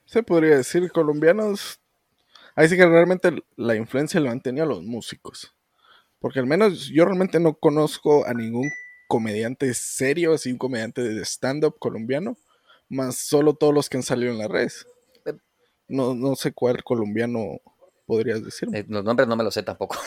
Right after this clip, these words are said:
Speaker 2: <laughs> Y bueno, ya, ya eso vuelvo, vamos.
Speaker 1: <laughs>
Speaker 2: Ponele, de México te puedo decir, es definitivamente Franco Esca-, eh, Franco Escamilla, ¿ya?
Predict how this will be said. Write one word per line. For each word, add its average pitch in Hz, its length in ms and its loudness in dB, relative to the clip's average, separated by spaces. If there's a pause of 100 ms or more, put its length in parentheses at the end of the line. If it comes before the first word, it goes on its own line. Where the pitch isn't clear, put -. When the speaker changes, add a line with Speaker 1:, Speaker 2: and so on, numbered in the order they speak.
(220)
Speaker 2:
<laughs> - 480 -6 (460)
Y 135 100 -6
bueno, 143 180 2
ya, 131 220 2
ya 117 180 4
eso 139 200 6
vuelvo, 165 200 10
vamos. 185 280 10
Speaker 1:
<laughs> 185 380 2
Speaker 2:
Ponele, 113 320 0
de 107 140 2
México 135 320 0
te - 80 -6
puedo 127 200 2
decir, 113 300 0 (140)
es - 320 -18
definitivamente 120 760 -2
Franco 92 340 -8
Esca-, - 280 -8
eh, 98 460 -4 (340)
Franco 95 240 -8
Escamilla, 131 380 -4 (920)
¿ya? 110 280 -2